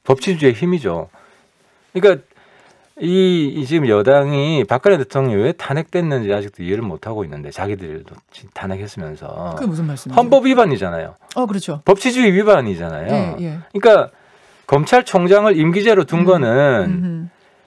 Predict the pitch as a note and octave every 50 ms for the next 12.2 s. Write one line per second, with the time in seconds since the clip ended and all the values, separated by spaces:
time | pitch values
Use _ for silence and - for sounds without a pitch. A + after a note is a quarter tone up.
0 | _ _ _ - C#3+ C#3 - - - A#3 G3+ A3 A#3 A3+ G#3 F3+ D3+ - _ _
1 | C3 C#3 D3+ E3+ A3 A#3+ A#3+ - C#4+ C4 G#3+ C#3 A2 G2+ F#2+ F#2 F2 E2 E2 -
2 | E2+ D#2 D2 D2+ D#2 D#2 - F#3+ F#3 F3 E3+ E3+ E3 D#3+ D#3+ D#3+ D#3+ D#3+ D#3+ -
3 | _ _ _ _ - - F3+ A3+ G#3+ A#3+ A#3 A3+ G#3 F3 B2+ - C#3+ F3+ A#3 C4+
4 | C4+ B3+ C4 - F3 D#3 D3 - G3+ F#3+ - - D#3+ D3+ E3+ D3+ B2+ A#2 B2+ D#3
5 | D#3 C3+ A2 A2+ C3 C#3 C3+ - - - - - F#3+ F3 D#3 C3+ A2 G2+ G#2+ A2+
6 | A2+ G2 E2+ E2 E2 F2 G2+ G#2+ G#2 F2 D#2 D2 D2+ _ - - C#3+ D#3 - G3
7 | F#3 D3+ C3+ - - E3+ F3+ F#3+ F3+ E3 C#3 A2 G2 - - D#2 D#2 G#2+ F#3 -
8 | _ _ _ G#3+ F3+ E3 - - F3+ F3 E3 - _ _ - D#3 E3+ C#3+ B2+ -
9 | - - G#3 G3+ G3+ _ _ _ _ A#2 D3+ E3+ - - E3 C3 A2 G2 F#2+ -
10 | G2+ - - F#3 F3 D#3 C#3+ G#2+ F#2 F2 E2 E2 F2+ - B2 A2 - E3+ D#3 D3+
11 | F3 F#3+ - _ _ _ _ _ _ _ _ _ _ _ - D3+ D3 - A3+ G#3+
12 | G#3 G#3 C#3+ B2